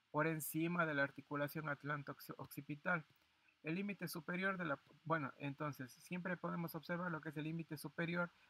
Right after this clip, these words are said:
de la punta de la apófisis odontoidea, y si se encuentra oblicua, pues nos impro-, si se encuentra oblicua, la, esta línea nos encontraría lo que es una hipoplasia condilar unilateral.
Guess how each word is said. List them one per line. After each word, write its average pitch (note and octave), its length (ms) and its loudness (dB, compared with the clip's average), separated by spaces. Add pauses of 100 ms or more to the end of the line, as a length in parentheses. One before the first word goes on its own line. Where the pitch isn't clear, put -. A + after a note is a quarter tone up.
de D#3 160 2
la D3 140 6
punta D#3+ 480 0
de D#3+ 100 -2
la C#3+ 80 2
apófisis D3 500 -6
odontoidea, E3 640 0 (360)
y F3 160 0
si E3+ 160 -2
se - 100 -6
encuentra F3 340 0
oblicua, F3+ 440 0
pues D#3 180 -2
nos D3+ 180 -2
impro-, D3+ 300 -4 (140)
si C#3+ 160 -6
se D3+ 60 -4
encuentra E3 300 -2
oblicua, E3+ 380 0
la, E3+ 140 2
esta E3 280 -2
línea E3 280 0
nos D#3+ 160 -6
encontraría C#3+ 520 -2
lo C3+ 140 0
que D3 140 -2
es C#3 100 -2
una E3 240 0 (300)
hipoplasia D3 580 2
condilar C3+ 560 -2
unilateral. C3 640 -2